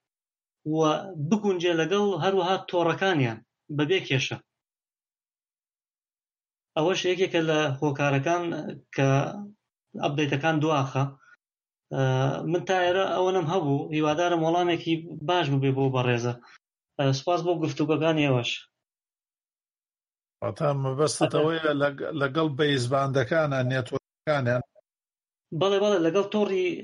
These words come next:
Speaker 1: کۆمپانیاکانی مۆبایل خۆیانە. ئەوەش یەکێکە لە هۆکارەکان کە دەبێ بەو، ئە، وەکو بڵێ، ئە، ئە، یارمەتیەکە من چی پێڵێم، وەکو بڵێ فیلتەرێکایە، بێ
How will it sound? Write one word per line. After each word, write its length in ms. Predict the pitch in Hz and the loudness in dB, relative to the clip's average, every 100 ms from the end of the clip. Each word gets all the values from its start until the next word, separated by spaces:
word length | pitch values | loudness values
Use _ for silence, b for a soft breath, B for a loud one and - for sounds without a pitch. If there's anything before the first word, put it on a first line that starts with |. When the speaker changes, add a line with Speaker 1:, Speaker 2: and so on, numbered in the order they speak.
| 165 | -4
Speaker 1:
کۆمپانیاکانی 640 | 160 139 160 156 180 185 175 | -2 2 2 2 2 2 2
مۆبایل 300 | 156 175 151 | 2 2 0
خۆیانە. 480 | - 185 139 127 135 - | 0 2 4 2 0 -2
ئەوەش 260 | - 160 170 | -2 0 2
یەکێکە 280 | 185 180 175 165 | 2 2 2 2
لە 40 | |
هۆکارەکان 580 | 160 160 156 156 185 180 | 0 0 0 2 0 0
کە 100 | 175 | 0
دەبێ 240 | 151 160 185 165 B _ - | 0 2 0 -4 B _ -8
بەو، 320 | 143 147 196 185 170 - - | -4 0 2 0 -4 -8 -6
ئە، 180 | - 151 147 143 147 151 - 214 - _ | -2 2 2 2 0 -2 -6 -12 -18 _
وەکو 240 | 156 139 156 | -6 -4 -2
بڵێ، 240 | 156 156 151 | 0 2 2
ئە، 160 | 147 143 139 135 _ b _ _ _ _ _ - | 2 2 2 0 _ b _ _ _ _ _ -4
ئە، 80 | 147 143 | 0 2
یارمەتیەکە 520 | 143 143 143 151 160 160 | 2 2 0 0 0 0
من 140 | 156 | 0
چی 140 | - 185 | 0 0
پێڵێم، 340 | 151 131 131 | 0 2 2
وەکو 240 | 139 139 151 | 0 0 -2
بڵێ 140 | 156 | 0
فیلتەرێکایە، 840 | 135 151 190 185 143 135 123 123 | 0 0 2 2 2 2 2 2
بێ 120 | 131 | 2